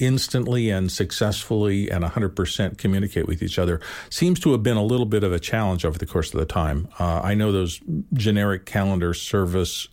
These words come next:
interchange things like I cal and the rest of that, or I C S files, uh, we're supposed to help with that. I'm not sure it's entirely there yet, but yeah. Uh,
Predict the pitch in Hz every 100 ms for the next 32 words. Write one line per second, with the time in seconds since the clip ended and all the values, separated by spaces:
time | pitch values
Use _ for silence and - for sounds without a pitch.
0 | - 95 95 - 87 87 - 85 82 82
1 | 82 82 - 76 73 76 90 - 80 76
2 | - - - 95 90 87 92 85 - 82
3 | 76 - - - - - 85 - 107 -
4 | 110 110 101 104 104 92 82 90 104 104
5 | - 92 - 82 - 107 98 90 80 82
6 | 80 80 90 135 101 85 - 107 123 71
7 | - - - - - 101 95